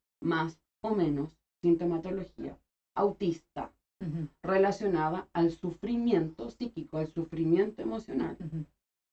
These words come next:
Speaker 1: A ese que no puedes ver porque no te rasgaste la rodilla y te rompiste y está la carne viva. Y
Speaker 2: Ujú.
Speaker 1: ese que está dentro tuyo, pero se siente como si estuviera la carne viva.
Speaker 2: Ujú.
Speaker 1: Entonces,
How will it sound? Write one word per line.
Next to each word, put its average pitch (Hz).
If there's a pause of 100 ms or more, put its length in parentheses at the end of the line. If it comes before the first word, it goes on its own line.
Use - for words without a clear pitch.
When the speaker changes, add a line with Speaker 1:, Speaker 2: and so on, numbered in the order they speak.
Speaker 1:
A 170
ese 180
que 175
no 185
puedes 202
ver 214
porque -
no 175
te 185
rasgaste 180
la -
rodilla 220
y 196
te 180
rompiste 170
y 151
está 185
la 165
carne 180
viva. 226
Y -
Speaker 2:
Ujú. 156
Speaker 1:
ese 151
que 170
está 165
dentro 220
tuyo, 220
pero 170
se -
siente 165
como 190
si -
estuviera 170
la 170
carne 165
viva. - (180)
Speaker 2:
Ujú. 156 (540)
Speaker 1:
Entonces, 196